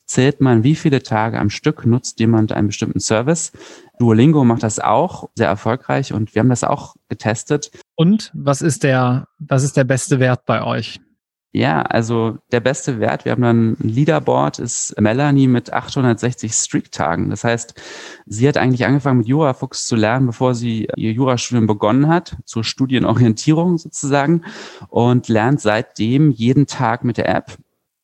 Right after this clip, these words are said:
Speaker 1: Und wir haben noch was ganz anderes Interessantes rausgefunden mit den Streaks.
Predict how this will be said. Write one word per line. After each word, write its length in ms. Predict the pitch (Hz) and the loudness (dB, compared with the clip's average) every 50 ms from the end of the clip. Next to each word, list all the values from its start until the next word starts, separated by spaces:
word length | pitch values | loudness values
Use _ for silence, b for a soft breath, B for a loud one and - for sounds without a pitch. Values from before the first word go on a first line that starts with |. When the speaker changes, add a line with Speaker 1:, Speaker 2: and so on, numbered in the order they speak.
| _ _ _ _ _ _ _ _ _ | _ _ _ _ _ _ _ _ _
Speaker 1:
Und 240 | 107 110 110 113 104 | 0 0 2 2 2
wir 80 | 117 | 2
haben 80 | 120 127 | 2 2
noch 120 | 127 127 | 2 2
was 140 | 120 120 - | 0 -2 0
ganz 160 | - 113 107 | 0 0 0
anderes 340 | 92 92 110 131 139 143 139 | 2 2 2 2 2 0 -2
Interessantes 440 | - 123 123 120 - 139 139 - - | -2 -4 -4 -2 0 0 0 0 -2
rausgefunden 440 | 127 131 - - 127 - 135 127 123 | -4 -4 -4 -8 -6 -2 0 0 0
mit 120 | 110 - | 0 0
den 120 | 107 110 104 | -2 -2 -2
Streaks. 600 | - - - - 127 180 - - - - - | -2 -6 -2 -2 -2 -2 -2 -6 -12 -14 -14